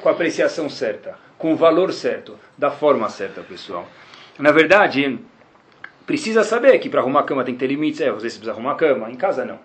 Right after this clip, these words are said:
talvez. Tudo bem. Mas tem lugares que precisa arrumar a cama. Tem lugares que eles precisam ajudar quando a moça não vem domingo. Tem lugar, tem milhões de exemplos, pessoal.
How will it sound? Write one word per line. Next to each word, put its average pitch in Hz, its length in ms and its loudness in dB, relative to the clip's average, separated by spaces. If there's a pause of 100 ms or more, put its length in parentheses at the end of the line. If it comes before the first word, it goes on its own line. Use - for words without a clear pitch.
(140)
talvez. 87 320 -18
Tudo 285 200 -14
bem. 175 180 -8 (640)
Mas 220 240 0
tem 190 160 6
lugares 151 320 6
que 147 40 -6
precisa 165 140 4
arrumar 202 180 6
a 226 40 0
cama. 294 500 4 (400)
Tem 208 100 -2
lugares 196 300 6
que 208 60 4
eles 202 100 6
precisam 202 220 6
ajudar 214 320 4
quando 226 180 4
a 190 40 8
moça 190 260 2
não 175 120 0
vem 175 160 2
domingo. 156 520 -2 (220)
Tem 233 120 -2
lugar, 247 240 4
tem 320 140 0
milhões 349 320 6
de 302 80 4
exemplos, 202 420 4
pessoal. 147 580 2